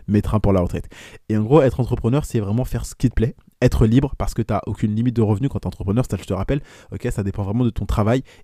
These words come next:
et, euh, c'est pas en mode quand t'es salarié, bah toi tu travailles plus que tous tes collègues, mais bizarrement tes collègues gagnent le même salaire.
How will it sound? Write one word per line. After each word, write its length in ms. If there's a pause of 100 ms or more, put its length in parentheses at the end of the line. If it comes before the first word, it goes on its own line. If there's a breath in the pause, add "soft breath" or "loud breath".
et, 260
euh, 100
c'est 160
pas 120
en 100
mode 280
quand 120
t'es 100
salarié, 440 (220 soft breath)
bah 200
toi 120
tu 80
travailles 240
plus 200
que 100
tous 120
tes 140
collègues, 400
mais 140
bizarrement 320
tes 100
collègues 300
gagnent 160
le 60
même 120
salaire. 300